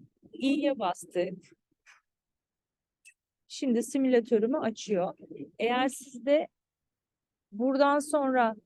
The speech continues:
e, yeni bir güncelleme isterse Y'ye basın. Yani i'ye bastıktan sonra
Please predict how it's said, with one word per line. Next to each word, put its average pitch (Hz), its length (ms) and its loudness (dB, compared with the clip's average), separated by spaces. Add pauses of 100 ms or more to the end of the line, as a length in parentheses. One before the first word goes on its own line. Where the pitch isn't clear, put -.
(340)
e, - 120 -4
yeni 233 420 -2
bir 226 60 -4
güncelleme 254 680 -2
isterse 277 420 -2
Y'ye 254 480 6
basın. 220 400 -4 (140)
Yani 185 240 -4
i'ye 233 340 4
bastıktan 269 680 -2
sonra 226 540 0